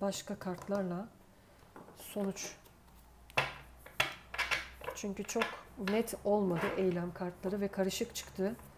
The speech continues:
Bir şeyleri anlayan, düşünen, hisseden fakat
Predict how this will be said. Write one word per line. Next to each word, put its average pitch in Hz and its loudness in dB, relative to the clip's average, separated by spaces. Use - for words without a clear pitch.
Bir - -2
şeyleri 233 6
anlayan, 220 4
düşünen, 220 0
hisseden 220 2
fakat 240 0